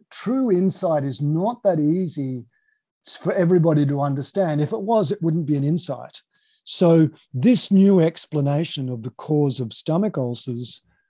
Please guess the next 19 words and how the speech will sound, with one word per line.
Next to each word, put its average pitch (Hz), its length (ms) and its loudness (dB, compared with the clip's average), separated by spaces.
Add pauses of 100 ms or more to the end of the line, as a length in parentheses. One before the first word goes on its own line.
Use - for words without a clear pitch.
(380)
didn't 185 320 4
seem 151 420 0
right 151 420 0 (260)
to - 100 -8
the 135 140 -4
establishment. 135 720 -6
It 135 100 -12
seemed 151 420 -2
wrong. 131 380 -2 (480)
And 160 180 4
so 175 360 4 (540)
how 220 380 0
to 185 340 2
communicate 160 880 2
that? 113 260 -8 (640)
And 160 160 4
they 185 160 6
communicated 208 840 6
it 151 120 4